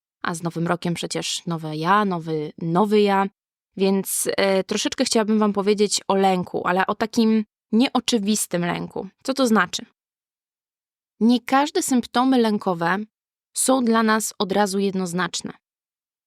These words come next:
Często my lęk określamy jako na przykład przyspieszenie akcji serca albo taki ciągły stan poczucia zagrożenia. Rozumiecie? Coś takiego,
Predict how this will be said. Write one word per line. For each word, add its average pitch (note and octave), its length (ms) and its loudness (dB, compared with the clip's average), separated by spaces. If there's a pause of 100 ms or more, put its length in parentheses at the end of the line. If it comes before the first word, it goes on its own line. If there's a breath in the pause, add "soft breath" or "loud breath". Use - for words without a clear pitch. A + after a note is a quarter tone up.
(220)
Często D#4+ 360 0
my B3+ 180 4
lęk A3+ 460 2
określamy A3+ 640 0
jako G#3+ 320 0
na F#3+ 120 0
przykład - 380 -6
przyspieszenie F3+ 640 -4
akcji - 260 -6
serca F#3+ 840 0 (560)
albo F3+ 560 0
taki - 300 -8 (100)
ciągły G#3 480 2
stan G3 320 0
poczucia F#3+ 400 -6
zagrożenia. G3 1200 2 (600)
Rozumiecie? A3 560 0
Coś - 200 -2
takiego, C4+ 460 2